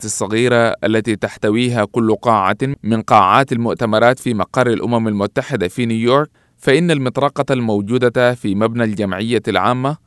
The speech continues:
ضخمة ومنحوتة، أما لونها فيميل إلى البني.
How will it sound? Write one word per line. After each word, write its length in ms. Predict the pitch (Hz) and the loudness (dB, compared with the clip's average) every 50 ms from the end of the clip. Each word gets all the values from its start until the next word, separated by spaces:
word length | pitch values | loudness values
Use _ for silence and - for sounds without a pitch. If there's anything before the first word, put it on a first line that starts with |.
| _ _ _ _ _ _ _ _ _ 92 | _ _ _ _ _ _ _ _ _ -10
ضخمة 440 | 101 110 143 147 - 160 147 143 143 143 | -2 0 0 0 0 -2 -4 -4 -4 -4
ومنحوتة، 920 | 143 143 139 131 117 104 92 92 - - - 143 139 139 - 156 165 185 - _ _ _ _ _ _ - | -4 -2 -2 -2 -2 -2 -2 -4 -6 -6 -2 -2 -2 0 0 -2 -2 -2 -6 _ _ _ _ _ _ -2
أما 280 | 170 180 180 175 160 151 | -2 0 0 2 2 2
لونها 500 | 147 151 147 139 135 131 127 131 123 123 | 2 2 0 0 -2 -2 -2 -2 -2 -2
فيميل 540 | 120 - 139 123 120 113 113 113 110 107 107 | -2 -2 -2 0 0 0 0 0 0 0 -2
إلى 220 | - - 104 104 | -2 0 0 0
البني. 640 | 95 95 98 123 135 131 113 92 82 - - _ | 0 0 -2 -4 -4 -4 -4 -4 -6 -8 -10 _